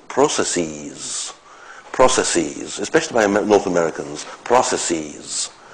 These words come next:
One process, several processes.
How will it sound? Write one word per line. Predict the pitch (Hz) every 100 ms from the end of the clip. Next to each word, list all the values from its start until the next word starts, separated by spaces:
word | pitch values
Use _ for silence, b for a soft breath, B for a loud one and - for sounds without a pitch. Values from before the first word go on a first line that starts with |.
| B B B B - -
One | 107 120
process, | 117 107 104 101 101
several | - - 98 95 90
processes. | - 117 - 85 - - 76 73 73 -